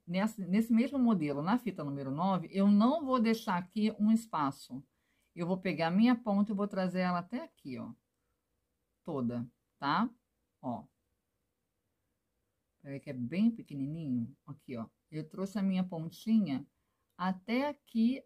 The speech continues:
a margem, tá? Toda.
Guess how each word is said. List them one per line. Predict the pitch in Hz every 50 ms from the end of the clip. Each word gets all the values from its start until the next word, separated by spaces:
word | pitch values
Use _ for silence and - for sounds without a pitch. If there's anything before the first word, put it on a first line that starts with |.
| _ _ -
a | 226 240 247
margem, | 240 214 175 160 147 147 143 165 156 - 156 151 151 151 156 - _ _ _ _ _ _ _ _ _ _ _ -
tá? | 226 233 262 302 - _ _ _ _ _ _ _ _ _ _ _ _ _ _ _ _ _ _ _ _ _ _ _ _
Toda. | - 185 156 135 127 123 123 120 -